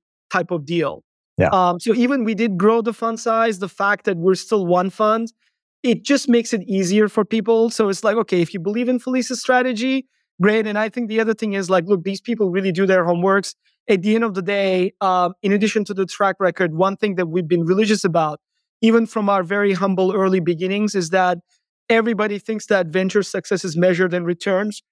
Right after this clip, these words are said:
Speaker 1: That's almost, like, so obvious that it's not even the number, is that it's not a leading indicator. The leading indicator is your brand with the founders. And so from the very beginning, we've been,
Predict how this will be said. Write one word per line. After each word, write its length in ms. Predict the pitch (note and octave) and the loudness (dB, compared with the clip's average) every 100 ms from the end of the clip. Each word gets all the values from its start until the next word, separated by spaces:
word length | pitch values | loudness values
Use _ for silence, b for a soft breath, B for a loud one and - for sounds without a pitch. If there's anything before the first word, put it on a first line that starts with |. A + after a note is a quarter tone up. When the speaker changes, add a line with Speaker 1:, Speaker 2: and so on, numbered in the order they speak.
| - | 0
Speaker 1:
That's 360 | F#3+ F#3 - - _ _ - | 0 0 -8 -16 _ _ 2
almost, 400 | G#3+ G#3+ G#3+ G#3 | 4 4 2 0
like, 220 | F#3 - | -2 -2
so 240 | - A#3 | 2 2
obvious 460 | G#3 G3+ G3 G#3+ G3 | 2 -2 -2 -2 0
that 140 | F#3+ | -2
it's 120 | F#3 | 0
not 180 | F#3 G3+ | 0 0
even 220 | G#3 G3 | 0 -4
the 80 | F#3 | -2
number, 320 | F#3 G#3+ G#3 | -2 -2 0
is 120 | F#3 E3 | 0 2
that 200 | F#3+ F#3 | 0 0
it's 140 | F#3 F#3+ | -4 0
not 160 | A3 | 0
a 60 | G3+ | 0
leading 340 | F#3+ G#3 G3 | -2 -2 -2
indicator. 500 | G3+ F#3+ G3 F3 E3 | 0 0 0 0 0
The 100 | D#3+ | -2
leading 340 | F3+ G#3 G#3 G#3 | 0 0 0 0
indicator 640 | G#3 G#3 G3 F3+ E3+ E3+ - B B - | 0 0 0 2 2 0 -4 B B 0
is 180 | F#3 E3 | 0 2
your 120 | F#3 | 0
brand 380 | D#3+ F#3+ G3+ F#3+ | 0 -2 0 -2
with 100 | F3 | -4
the 80 | F3 | -4
founders. 540 | F#3+ F#3+ F#3 E3+ D#3 | 0 0 2 0 0
And 120 | E3+ | -2
so 400 | - G3 F#3 F3+ - _ _ _ _ _ _ - | 2 4 4 2 -2 _ _ _ _ _ _ -2
from 180 | F#3+ F3+ | 2 2
the 60 | |
very 280 | D#3+ F#3+ G#3 | 4 2 2
beginning, 460 | F#3+ F#3 G3+ F#3 E3 | 0 0 -2 -2 0
we've 160 | F3 | 2
been, 260 | F3 F3 | 2 0